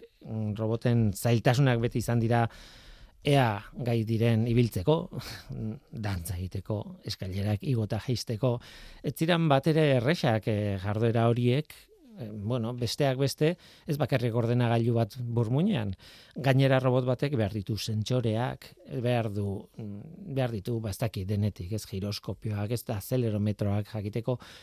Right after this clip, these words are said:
zer dan gora eta zer dan bera, oreka mantentzeko, en fin,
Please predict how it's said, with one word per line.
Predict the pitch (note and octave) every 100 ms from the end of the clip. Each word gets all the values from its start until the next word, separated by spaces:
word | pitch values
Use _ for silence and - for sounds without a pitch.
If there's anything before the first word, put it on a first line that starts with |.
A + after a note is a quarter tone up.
| -
zer | - C3+
dan | A2+ A#2
gora | A2 G#2+
eta | G2
zer | - A2
dan | G#2+ G2+
bera, | G#2 G2+ A2 - - -
oreka | D#3+ C3 A#2
mantentzeko, | G#2 A2 A#2+ A2+ C3+ B2 A2 A2+ - -
en | - C3
fin, | D#3+ A#2